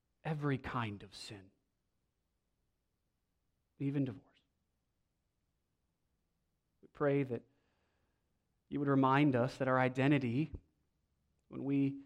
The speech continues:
have come to Christ, is not primarily sinner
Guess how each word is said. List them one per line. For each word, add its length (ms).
have 140
come 240
to 80
Christ, 540
is 100
not 300
primarily 840
sinner 540